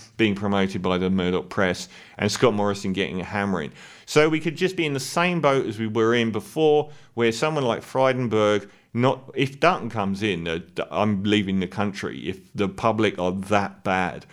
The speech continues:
Um, but if, um, Frydenberg comes in, he might get this sort of glow period where he can announce all of Scott Morrison's failures and get six months where he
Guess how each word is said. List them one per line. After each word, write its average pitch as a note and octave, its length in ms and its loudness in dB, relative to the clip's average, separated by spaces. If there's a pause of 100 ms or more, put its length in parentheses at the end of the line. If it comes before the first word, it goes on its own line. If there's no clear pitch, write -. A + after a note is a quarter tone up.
(480)
Um, G#2 380 4
but G#2+ 280 4
if, G#2+ 220 -6
um, A2 260 2
Frydenberg B2 540 0
comes A2 300 -4
in, A#2+ 180 0
he G#2 120 -2
might G#2+ 260 0
get E2+ 160 -4
this G#2 160 -2
sort G#2 260 -2
of G2 160 -4 (260)
glow A2 480 2
period F#2 600 -8 (340)
where F#2+ 140 2
he G2+ 140 -2
can G2 180 -2
announce G2 420 0
all G#2 160 -2
of F#2+ 80 -4
Scott F#2 240 -2
Morrison's F#2+ 480 0
failures F#2+ 560 -2
and F#2+ 80 -2
get - 160 -4
six - 280 -6
months F#2+ 320 -2
where F#2 160 0
he F#2 160 -4